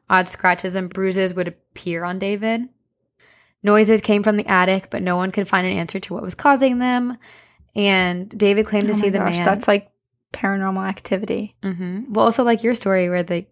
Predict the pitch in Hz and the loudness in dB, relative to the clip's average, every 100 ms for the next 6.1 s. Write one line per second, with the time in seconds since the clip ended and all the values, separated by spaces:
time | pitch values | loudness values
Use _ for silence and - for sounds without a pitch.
0 | _ 196 180 180 208 185 185 180 - 180 | _ 2 2 4 4 4 2 0 0 0
1 | 202 196 175 175 175 185 165 170 208 190 | 0 0 -2 -4 -6 -6 -6 -6 -6 -6
2 | 196 208 - 190 180 180 208 185 190 185 | -10 -10 -6 -6 -6 -6 -4 -4 -6 -12
3 | 180 185 _ - 220 214 214 208 202 220 | -14 -16 _ 2 4 6 4 2 2 4
4 | 226 240 226 220 214 220 214 220 196 190 | 4 4 2 2 2 2 2 2 0 0
5 | 190 185 190 180 185 170 170 - - 180 | 0 -2 -2 -2 0 2 0 -2 -4 -4
6 | 175 | -6